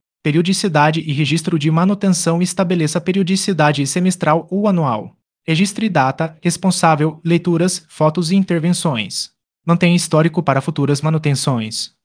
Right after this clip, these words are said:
Conclusão: desligue a energia, escolha materiais adequados e prefira conectores para emendas permanentes, com fita isolante apenas como complemento seguro ou temporário.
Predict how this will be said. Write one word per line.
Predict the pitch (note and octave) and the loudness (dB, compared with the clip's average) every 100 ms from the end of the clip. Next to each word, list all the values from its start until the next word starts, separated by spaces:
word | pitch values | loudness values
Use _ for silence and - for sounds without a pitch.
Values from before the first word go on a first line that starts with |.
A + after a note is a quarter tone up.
| _ _ F#3 | _ _ -4
Conclusão: | F#3+ G#3 F3 F3+ | -2 0 0 0
desligue | F3 E3 F3+ F3 | 0 -2 -2 0
a | |
energia, | F3 F3+ E3+ E3 G3 G3 - | 0 0 0 2 0 0 -6
escolha | F#3 - D#3 E3 | -6 -2 -2 0
materiais | F3 E3+ F#3 D#3 D#3+ E3 | -2 -2 -2 0 0 -2
adequados | F3 G3 D#3+ D#3+ D3 C3+ | -4 -2 0 2 0 -4
e | D#3 | -4
prefira | G3 G3 G3 | -4 -2 -2
conectores | F#3+ G3 F#3+ - F3+ F3+ | -2 -2 -4 -2 -2 -2
para | - F#3+ | -2 -2
emendas | D#3+ C#3+ D#3+ E3 | 0 0 0 -2
permanentes, | F3+ F3+ E3+ C3+ A#2+ - C3 | 0 0 0 -2 -4 -6 -10
com | - C#3 | -8 -10
fita | - F#3 F#3+ | -6 -4 -2
isolante | F#3 F3+ F3 F3+ | 0 0 0 0
apenas | D3+ - F3+ G3 | -2 -2 -2 -2
como | - G3+ G3+ | -2 -4 -2
complemento | G#3 G3+ G3+ E3 D#3+ | -4 -2 0 0 -2
seguro | D#3 D#3 C3+ D#3 F#3+ F3 | -4 -6 -2 0 0 -2
ou | F3+ | -6
temporário. | G3 G#3 F#3+ D3 A#2 F#2+ E2+ | -2 -2 0 -2 -2 -6 -14